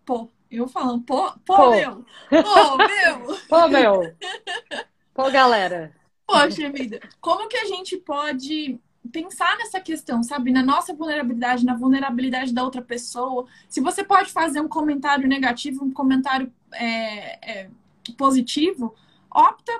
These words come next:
Speaker 1: pelo, pelo positivo, sabe? Essa questão de feedback, é, um feedback positivo também. Pera, é, é, você tá na posição de falar também? Você entende sobre o assunto? É um achismo? É o que você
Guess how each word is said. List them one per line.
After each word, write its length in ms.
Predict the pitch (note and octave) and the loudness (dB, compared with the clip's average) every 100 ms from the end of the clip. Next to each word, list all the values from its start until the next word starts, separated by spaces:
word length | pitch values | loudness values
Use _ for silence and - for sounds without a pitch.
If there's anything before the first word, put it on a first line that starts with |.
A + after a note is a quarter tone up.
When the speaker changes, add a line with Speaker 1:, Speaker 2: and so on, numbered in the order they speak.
| - | -6
Speaker 1:
pelo, 340 | G4+ G4+ G4+ | -6 -6 -6
pelo 240 | - F4+ F4+ | -8 -10 -10
positivo, 580 | F4 D#4+ D#4+ D#4+ D#4+ C4+ | -8 -8 -8 -8 -8 -8
sabe? 300 | D4+ C#4+ C4 | -6 -4 -4
Essa 160 | C4+ | -6
questão 520 | C4 D#4+ D4+ D#4+ E4+ | -8 -8 -8 -8 -4
de 300 | E4 C#4 D#4 | -2 2 2
feedback, 1120 | D4 D4+ B3+ B3+ G#3 B3+ D4 - D#4 C#4 A#3+ A#3 _ _ _ | 0 -2 0 0 2 2 0 -6 -6 -4 -6 -10 _ _ _
é, 540 | - A#3 A3+ A3 - - - | -4 -4 -4 -6 -8 -12 -10
um 200 | A3+ A3+ A#3+ | -6 -4 -2
feedback 520 | B3+ A#3 A#3+ A#3+ - | -2 0 -2 -4 -6
positivo 520 | C4 A#3+ A#3 D4+ C4 | -4 -4 -4 -6 -6
também. 380 | C4 C4+ D#4+ C4 | -4 -4 -2 -4
Pera, 200 | D#4+ E4 C#4 D#4 - | -2 -2 -2 -2 -6
é, 100 | B3+ | -8
é, 40 | A#3 - _ | -8 -12 _
você 240 | A#3+ C4 E4+ - _ _ _ | -12 -8 -8 -10 _ _ _
tá 200 | E4+ G#4 | 2 2
na 120 | F#4+ | -2
posição 600 | - C4 A#3+ A#3+ A3+ A3 | -4 -10 -12 -12 -10 -10
de 120 | G#3 | -12
falar 520 | - A#3 G#3+ A#3+ B3+ - | -12 -10 2 4 4 0
também? 380 | G#3+ A3 B3 A3+ | -8 -4 -4 -4
Você 200 | A#3 C4+ | -8 -6
entende 560 | C4+ - D#4 E4+ D4 A#3+ | -8 -8 -12 -4 -4 -4
sobre 300 | C4 A3+ A3 | -6 -6 -6
o 20 | |
assunto? 640 | A3+ - D#4 D#4 C4 C4+ A#3 | -8 -8 -4 -4 -4 -4 -2
É 140 | B3+ | 0
um 120 | C4+ | 0
achismo? 800 | C#4 C4 - D#4+ C#4+ A#3 A#3 A#3 | -2 -4 -2 -2 0 2 2 2
É 100 | A#3+ | 0
o 120 | B3 | -4
que 160 | B3+ B3 | -8 -12
você 460 | C4 - C4 B3 | -12 -10 -6 -6